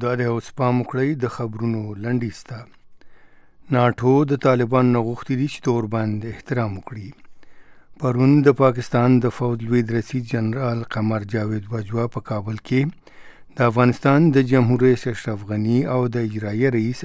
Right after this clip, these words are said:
عبدالله عبدالله سره کتلي دي. او د ترکیې جمهور رئیس رجب طیب اردوان د عراق په شمال کې د کوردي بیلتون غوښتونکو په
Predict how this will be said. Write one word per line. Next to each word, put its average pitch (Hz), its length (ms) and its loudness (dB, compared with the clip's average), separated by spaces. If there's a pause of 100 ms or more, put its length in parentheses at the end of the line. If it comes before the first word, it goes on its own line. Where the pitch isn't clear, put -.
عبدالله 104 340 -8
عبدالله 101 280 -8 (100)
سره 95 240 -12
کتلي 107 400 -4
دي. 82 100 -12 (1120)
او 135 340 8
د 147 140 2
ترکیې 143 460 2
جمهور 131 320 4
رئیس 139 240 2
رجب 120 360 2
طیب 120 220 0
اردوان 113 520 -2 (120)
د 113 100 0
عراق 110 320 -2
په 110 120 -6
شمال 117 420 -2
کې 127 180 -6
د 113 160 -2
کوردي 113 440 -4
بیلتون 110 440 -6
غوښتونکو 127 540 -2
په 117 40 -6